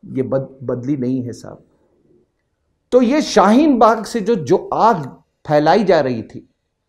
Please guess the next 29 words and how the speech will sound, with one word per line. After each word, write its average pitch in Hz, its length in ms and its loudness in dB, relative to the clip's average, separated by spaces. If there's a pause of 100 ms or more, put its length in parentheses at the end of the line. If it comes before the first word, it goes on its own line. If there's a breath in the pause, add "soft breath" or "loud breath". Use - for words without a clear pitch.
(280)
एपी 160 220 -2
सेंटर 151 380 -8
से, 165 140 -14
वो 196 140 -6
जगह 170 260 -8
जगह 196 220 -10
लग 208 200 -8
रही 202 220 -8
थी। - 140 -20 (420)
और 185 160 6
फिर 208 240 4
एक 196 220 -2
उन्होंने 175 320 -4
माओवादी, 156 680 -2 (400)
एक, - 300 -12
एक 135 260 -10
महिला 135 320 -4
को 143 160 -10
भी 139 120 -8
ले 143 180 -6
आए, 139 320 -10 (640)
जिस, 139 260 -10
जो 139 140 -6
कि 139 160 -8
वहाँ 127 240 -4
से 139 160 -8
उसको 131 280 -8
स्टेज 139 460 -6
पे 139 340 -8